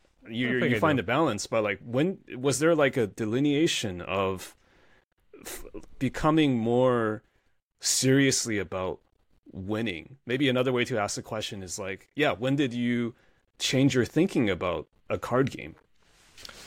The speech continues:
Speaker 2: So yeah, that's, that's a pretty good question, and a pretty, like, a thing that I also used to thought about, uh, quite a lot.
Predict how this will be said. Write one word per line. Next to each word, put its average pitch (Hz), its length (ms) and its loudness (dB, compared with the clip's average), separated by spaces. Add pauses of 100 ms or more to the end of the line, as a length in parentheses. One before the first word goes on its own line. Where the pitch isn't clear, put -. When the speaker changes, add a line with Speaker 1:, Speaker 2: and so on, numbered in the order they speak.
(360)
Speaker 2:
So - 200 -4
yeah, 120 140 2
that's, 131 320 -2
that's 123 180 -4
a 117 40 -12
pretty 135 180 -4
good 123 140 -4
question, 117 520 -4
and 104 260 -4
a 107 60 -8
pretty, 104 540 -6
like, 95 280 -4
a 107 60 -4
thing 117 220 -6
that 107 140 -2
I 95 80 0
also 92 580 -4
used 104 240 -6
to 95 60 -10
thought - 420 -6 (180)
about, 98 540 -6
uh, 90 280 -4 (500)
quite 113 180 -4
a 104 60 0
lot. 104 260 -2